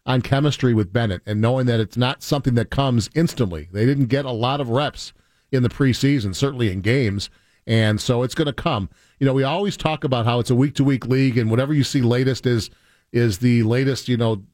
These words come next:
disaster. Like, uh, what are we gonna do? And then the next week, everything changes. Every year, we say the same thing. Get through September,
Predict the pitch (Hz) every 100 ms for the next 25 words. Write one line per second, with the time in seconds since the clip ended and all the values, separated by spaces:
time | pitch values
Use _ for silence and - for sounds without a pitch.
0 | _ 110 120 123 110 - 78 80 92 95
1 | 107 107 101 113 135 147 131 127 120 101
2 | 120 123 131 - 135 123 120 117 107 120
3 | 107 87 76 _ _ _ _ _ _ _
4 | _ _ _ _ _ _ 135 160 175 165
5 | 139 110 95 101 123 107 101 113 104 98
6 | 85 76 _ _ _ _ _ _ - -
7 | - 156 - 196 - 185 - 143 95 69